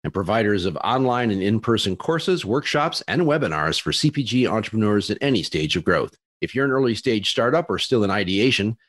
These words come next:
then the Launch Pan is the course designed for you. All the basics and more, saving you tons of time and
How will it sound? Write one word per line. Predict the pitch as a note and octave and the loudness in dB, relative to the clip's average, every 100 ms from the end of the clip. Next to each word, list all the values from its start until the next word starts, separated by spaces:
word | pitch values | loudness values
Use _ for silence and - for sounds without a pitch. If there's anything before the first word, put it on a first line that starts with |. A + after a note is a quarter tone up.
| _ _ | _ _
then | G#2 | -2
the | G#2 | 0
Launch | A2+ F3+ F3 | 0 0 0
Pan | - F#2+ F2+ | -2 0 0
is | F#2 | 0
the | - | -4
course | - B2 A2+ | 2 2 4
designed | E2+ G2 F#2+ G2 | 0 0 2 0
for | - | 0
you. | F2+ E2 B1+ - _ | 2 2 0 -6 _
All | A#2+ D3 | 0 0
the | C3 | 0
basics | B2 B2+ B2 A#2 - | 0 0 0 -2 0
and | G2+ | 2
more, | G#2 A2+ | 2 2
saving | G#2 B2 G2+ | 2 0 2
you | F2+ | -2
tons | - D3 C#3+ | -2 0 0
of | G2 | -2
time | D#2 G2+ F#2+ E2+ | -2 0 0 0
and | D2+ | -4